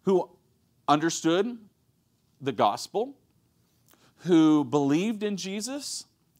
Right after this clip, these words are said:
but who also had a very deep understanding and a deep culture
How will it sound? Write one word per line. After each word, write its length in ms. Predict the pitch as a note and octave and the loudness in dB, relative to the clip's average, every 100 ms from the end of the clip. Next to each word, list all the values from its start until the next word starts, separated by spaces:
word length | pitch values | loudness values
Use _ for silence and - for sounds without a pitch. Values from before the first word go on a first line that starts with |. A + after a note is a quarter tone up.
| _ _ - | _ _ -6
but 120 | - F#3+ | -4 0
who 160 | G#3+ | 4
also 340 | A#3+ D4+ C4+ A#3+ | 4 4 0 -2
had 240 | G3 F#3 | 0 0
a 120 | F#3 | 0
very 400 | D3 F3 E3+ C#3+ B2+ B2+ _ | 0 -2 -2 -4 -10 -20 _
deep 340 | - A#3 B3 - | -10 -6 -6 -4
understanding 840 | G#3 G3+ F#3+ F#3 F3+ D#3+ D3+ D3+ D#3 | -2 0 -2 -4 -6 -6 -4 -4 -4
and 140 | D3+ | -6
a 100 | D3+ | -6
deep 300 | C#3 E3 D#3+ - | -4 -4 -6 -10
culture 720 | - A3 G#3+ - C3 A#2+ | -6 -4 -4 -6 -4 -4